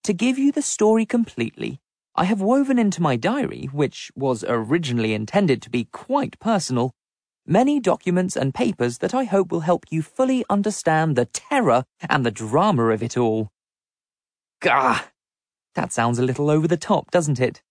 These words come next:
Well, my teacher, Master Abelard, whom you will meet later in these pages, has occasionally called me a drama queen.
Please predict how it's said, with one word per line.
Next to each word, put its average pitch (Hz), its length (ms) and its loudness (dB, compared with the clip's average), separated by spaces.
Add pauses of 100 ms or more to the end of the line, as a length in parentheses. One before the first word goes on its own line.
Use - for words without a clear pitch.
(760)
Well, 127 320 0 (360)
my 247 180 2
teacher, 180 400 0
Master 147 380 2
Abelard, 127 640 2 (220)
whom 202 300 2 (120)
you 156 140 0
will 123 120 0
meet 151 280 0
later 131 280 2
in 123 100 2
these 113 180 0
pages, 190 500 0 (400)
has 262 180 0
occasionally 165 640 0
called 156 340 0
me 113 100 -2
a 110 60 -2
drama 120 420 0
queen. 110 460 -2